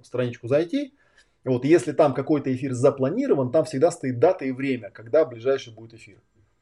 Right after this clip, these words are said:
Просто можно вот на эту страничку зайти, да, то есть там вот по этой страничке, я имею в виду, которая внизу, да, вы увидели, вот она появилась. То есть там или, а, идёт прямой эфир, как вот сейчас, или там показано,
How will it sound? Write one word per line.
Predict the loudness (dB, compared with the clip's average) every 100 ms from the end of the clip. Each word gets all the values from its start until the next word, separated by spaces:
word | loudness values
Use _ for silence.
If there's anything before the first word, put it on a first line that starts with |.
| _ _ -2
Просто | 0 0
можно | -2 0 0
вот | -2
на |
эту | -6
страничку | -6 -6 -6 -12
зайти, | -16 -16 -10
да, | -8 -8
то | -10
есть | -2
там | -2 -2 -10 _ -10
вот | 2
по | 2
этой | 2 0
страничке, | -2 0 -2 -6 -10 -12 -6
я | -4
имею | -2
в | -4
виду, |
которая | -6 -6 -6
внизу, | -4 -6
да, | -4 -6
вы | -6 -10
увидели, | -10 -12
вот | -16 -16
она | -16
появилась. | -14 -14 -16 -20 _ _ _ -10
То |
есть | -4 6
там | 6 6
или, | 0 2 2 2 -2 -14 _ _ _ _ _ _ _ _ _ _ _ -20 -12
а, | -6 -4 -4 -6 -10 -6
идёт | 4 4 4
прямой | 0 0 -2
эфир, | -2 -4 -2
как | -4 -4
вот | -8
сейчас, | -8 -4 -4 -6 -14 _ _ _ _ _ -6
или | 2 2
там | 6 4 2 -4
показано, | -6 -2 0 0 -2 -4 -6 -8